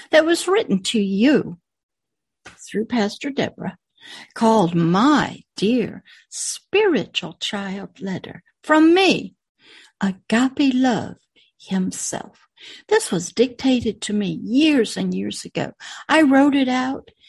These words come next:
I put it in notebooks. I sent it out, put it on a website. And I want to show you what I also would send out with the letter. It was a teddy bear.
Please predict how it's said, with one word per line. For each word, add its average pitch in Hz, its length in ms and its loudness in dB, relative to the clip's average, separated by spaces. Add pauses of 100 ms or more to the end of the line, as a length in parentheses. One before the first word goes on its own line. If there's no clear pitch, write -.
(300)
I 262 140 2
put 247 320 -2
it 262 160 0
in 247 240 4
notebooks. 240 720 -2 (480)
I 233 160 2
sent 240 500 -2
it 254 120 -4
out, 262 340 -4
put 226 180 -2
it 262 120 -2
on 240 200 -2
a 247 60 -2
website. 233 800 -10 (380)
And - 260 -12
I 466 160 0
want 240 140 4
to 190 80 -2
show 254 340 -2
you 185 320 -4 (760)
what 170 220 -2
I - 280 -4
also - 480 0
would - 160 -16
send 214 400 0
out 226 280 -8
with 220 200 -6
the - 140 -8
letter. - 440 -8 (400)
It - 20 -4
was 302 160 2
a 170 80 0
teddy 302 360 4
bear. 175 400 -4